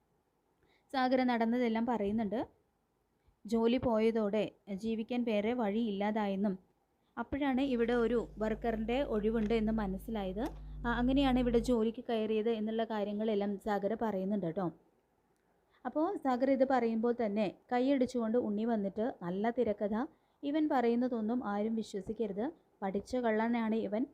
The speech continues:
വിവാഹം കഴിഞ്ഞ് എൻ്റെ പെങ്ങളെ വല വീശി പിടിച്ച് കടത്തിക്കൊണ്ട് പോയതാണ് ഇവൻ. അതിന് ഒത്താശ ചെയ്തു കൊടുത്തത് നിങ്ങളുടെ ഈ മാഡവും. ഇപ്പം എനിക്ക് ഒരു കാര്യം മനസ്സിലായി,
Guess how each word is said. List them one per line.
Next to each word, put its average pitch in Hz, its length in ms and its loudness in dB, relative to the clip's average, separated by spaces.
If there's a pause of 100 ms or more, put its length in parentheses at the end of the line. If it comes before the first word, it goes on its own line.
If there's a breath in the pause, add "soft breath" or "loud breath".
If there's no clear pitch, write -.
(240 loud breath)
വിവാഹം 240 440 2
കഴിഞ്ഞ് 226 320 0
എൻ്റെ 220 300 0
പെങ്ങളെ 214 460 -2
വല 233 320 0
വീശി 233 320 -4
പിടിച്ച് 233 500 -6
കടത്തിക്കൊണ്ട് 226 640 -2
പോയതാണ് 208 600 -2
ഇവൻ. 214 280 -2 (460 soft breath)
അതിന് 202 380 0
ഒത്താശ 208 440 -4
ചെയ്തു 226 320 -2
കൊടുത്തത് 220 520 -4
നിങ്ങളുടെ 202 320 0
ഈ 214 80 -2
മാഡവും. 202 460 -2 (960 loud breath)
ഇപ്പം 311 240 -4
എനിക്ക് 262 220 2
ഒരു 247 260 0
കാര്യം 220 280 0
മനസ്സിലായി, 196 680 -2